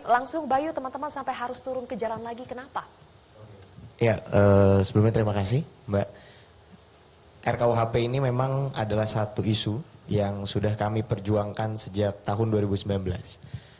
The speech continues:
Speaker 2: Dan perlu diingat, Bapak Ibu sekalian, bahwa ada lima korban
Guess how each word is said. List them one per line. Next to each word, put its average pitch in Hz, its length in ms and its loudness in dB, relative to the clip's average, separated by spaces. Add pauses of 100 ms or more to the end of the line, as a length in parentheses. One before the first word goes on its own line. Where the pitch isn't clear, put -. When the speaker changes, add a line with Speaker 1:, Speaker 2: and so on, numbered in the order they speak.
(140)
Speaker 2:
Dan 113 220 -2
perlu 131 240 2
diingat, 120 560 -2
Bapak 104 260 0
Ibu 101 140 -4
sekalian, 104 560 -6
bahwa 127 560 0 (1400)
ada 131 160 0
lima 127 240 0
korban 107 400 -2